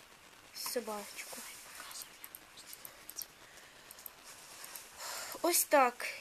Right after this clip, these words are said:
І на цьому ми закінчуємо наш дім.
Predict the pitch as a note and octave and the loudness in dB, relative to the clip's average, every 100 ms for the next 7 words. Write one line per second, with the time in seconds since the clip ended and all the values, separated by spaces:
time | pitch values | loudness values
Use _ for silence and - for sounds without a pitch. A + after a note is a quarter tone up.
0 | - - - C4+ B3+ - - F4 G4 G4 | -10 -6 2 4 4 4 4 6 4 4
1 | F#4+ F#4 - - - - - - - - | 0 -2 -8 -18 -20 -20 -20 -20 -18 -18
2 | - - - - - - - C4 B3+ B3 | -18 -20 -18 -18 -20 -20 -6 4 4 4
3 | A3+ - E4+ E4 - E4 D#4 D4+ D4+ - | 0 0 0 0 -2 0 0 0 -2 -8
4 | - - - - - - - - - - | -14 -16 -18 -20 -20 -20 -18 -16 -12 -10
5 | - - - - - - - - - - | -10 -8 -10 -10 -10 -10 -10 -10 -10 -8
6 | - B3+ B3 B3 A#3+ A3+ A#3 A3 | -2 4 4 4 -2 -2 -2 -4